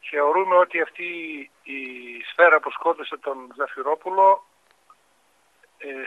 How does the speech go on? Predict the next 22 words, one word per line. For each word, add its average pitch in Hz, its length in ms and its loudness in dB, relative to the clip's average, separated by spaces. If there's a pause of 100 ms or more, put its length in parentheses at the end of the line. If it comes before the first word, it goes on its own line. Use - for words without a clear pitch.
(100)
στράφηκε 180 800 0
κατά 175 640 2
της 175 160 -12
δικηγορίας 156 680 -8
και 170 140 -10
κατά 185 360 0
του - 100 -16
νομικού 160 380 -10
κόσμου 170 300 -2
της 151 140 -18
χώρας. 156 460 0 (960)
Υπ' 156 200 -8
αυτή 170 260 -2
την 170 180 -6
έννοια, 175 460 0 (480)
σαν 175 180 4
ελάχιστος 170 680 2
φόρος 170 480 4 (760)
τιμής 170 460 -2
προς 165 240 -4
τον 156 180 -6
ίδιο 147 460 -6